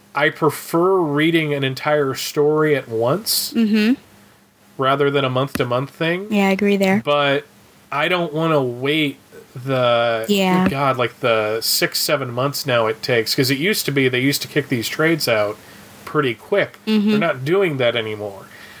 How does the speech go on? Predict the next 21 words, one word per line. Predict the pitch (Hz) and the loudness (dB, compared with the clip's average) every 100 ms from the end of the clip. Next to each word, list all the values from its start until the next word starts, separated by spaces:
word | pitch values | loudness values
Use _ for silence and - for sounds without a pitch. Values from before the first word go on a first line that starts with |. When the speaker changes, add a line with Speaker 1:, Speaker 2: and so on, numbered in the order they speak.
| - | -8
Speaker 1:
And | 123 | -4
I | 123 | 0
don't | 139 143 | 0 0
know | 143 | -2
if | 131 | -2
they're | 139 127 | -2 -2
not | 135 131 | -2 -2
doing | 127 131 131 | -2 0 0
it | 127 | 0
anymore | 123 123 123 123 120 | -2 -2 0 0 0
to | - | -4
give | 117 127 123 120 - | -4 -2 0 -2 -4
the | - | -6
print | - 147 139 127 | -2 -2 0 -2
and | 131 110 | -6 -6
digital | 113 127 131 151 160 165 175 - | -4 -2 0 0 0 -2 -6 -2
versions | 160 160 180 175 170 | 0 2 0 -2 0
a | 175 | -2
chance | - 170 175 190 - - | 0 0 0 -2 -4 -2
to | 156 | -2
kinda | 170 165 165 160 | 0 2 2 0